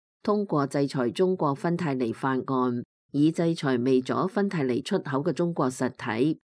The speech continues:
等參議院審議。川普對訪華邀約猶豫，但係芬太尼或成破冰鎖匙。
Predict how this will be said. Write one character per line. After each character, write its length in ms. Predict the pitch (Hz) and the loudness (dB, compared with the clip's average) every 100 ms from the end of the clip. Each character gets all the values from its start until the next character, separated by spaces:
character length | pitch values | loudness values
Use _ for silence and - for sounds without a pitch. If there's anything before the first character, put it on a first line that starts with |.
| - | -6
等 260 | 143 151 190 | -4 0 0
參 220 | 220 208 | 0 0
議 240 | 165 143 | 2 2
院 200 | 107 151 | 2 -2
審 300 | 175 123 139 | 0 -2 0
議。 400 | 156 127 120 117 - _ _ _ | 2 4 6 4 0 _ _ _
川 180 | - 202 | 0 2
普 140 | 190 | 4
對 200 | 185 147 | 4 2
訪 260 | 147 123 165 | 0 0 0
華 180 | 160 127 | 2 2
邀 220 | 139 185 | 4 4
約 220 | 170 139 | 4 2
猶 240 | 139 127 120 | 2 0 0
豫， 320 | 117 123 113 _ _ - | 2 2 2 _ _ -4
但 140 | 147 | 0
係 80 | 147 | 0
芬 200 | 170 214 | 0 -2
太 220 | 214 156 | 0 -2
尼 240 | 139 123 120 | 0 0 0
或 240 | - 139 | 0 -4
成 300 | 131 123 120 | -2 -2 -2
破 200 | - 156 | -2 -2
冰 240 | - 175 | 0 0
鎖 260 | 185 - 131 | 0 0 -2
匙。 500 | 165 - 120 - - | -2 2 4 2 -4